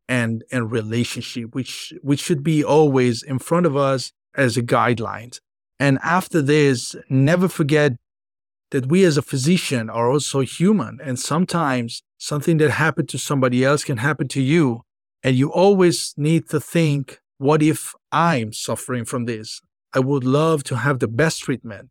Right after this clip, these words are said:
I would love to have the best from everyone else." So always give more than you receive, because if you're giving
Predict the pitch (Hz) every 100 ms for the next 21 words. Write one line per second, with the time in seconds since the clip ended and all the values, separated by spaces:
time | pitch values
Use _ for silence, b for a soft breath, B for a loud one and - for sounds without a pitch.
0 | _ 123 123 117 127 143 143 139 - 151
1 | 127 120 - - 160 - - - - _
2 | _ - 127 - 202 214 196 185 202 196
3 | - - _ _ _ _ _ - 151 131
4 | 127 92 - 190 208 208 151 135 156 165
5 | 160 - _ _ 127 135 156 151 139 123
6 | 120 120 113 - 127 113 - _ _ -
7 | 156 147 151 - 143 131 185 208 220 220